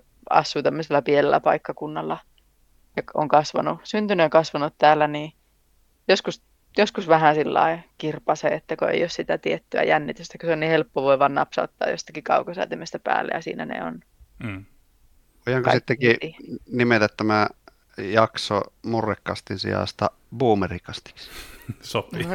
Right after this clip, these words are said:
Speaker 1: no joo, mulla tuli kyllä vähän just semmonen, että no niin.
Speaker 3: <laughs> So-,
Speaker 1: Jos
Speaker 3: sopii.
Speaker 1: meillä oli,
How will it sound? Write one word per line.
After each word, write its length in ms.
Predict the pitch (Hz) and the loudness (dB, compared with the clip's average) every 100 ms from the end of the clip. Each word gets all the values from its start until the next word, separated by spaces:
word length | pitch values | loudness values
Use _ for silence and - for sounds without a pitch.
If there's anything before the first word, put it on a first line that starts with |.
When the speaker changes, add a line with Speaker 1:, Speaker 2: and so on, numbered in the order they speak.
| 185 | -2
Speaker 1:
no 80 | 208 | 2
joo, 140 | 208 | 4
mulla 260 | 190 214 214 | 4 8 8
tuli 200 | 185 175 | 8 4
kyllä 220 | 175 165 | 8 8
vähän 240 | 156 165 143 | 8 8 6
just 160 | 143 | 4
semmonen, 320 | 156 135 135 | 0 2 0
että 180 | 131 - | -2 -2
no 120 | 135 | -4
niin. 320 | 135 131 135 151 | -4 -6 -8 -8
Speaker 3:
<laughs> 80 | 131 - 131 - - - - | -10 -6 -6 -4 -6 -4 -6
So-, 280 | - - - | -8 -10 2
Speaker 1:
Jos 100 | 170 | 2
Speaker 3:
sopii. 100 | - | 6
Speaker 1:
meillä 260 | 190 180 165 | 8 10 12
oli, 320 | 180 175 - | 10 8 4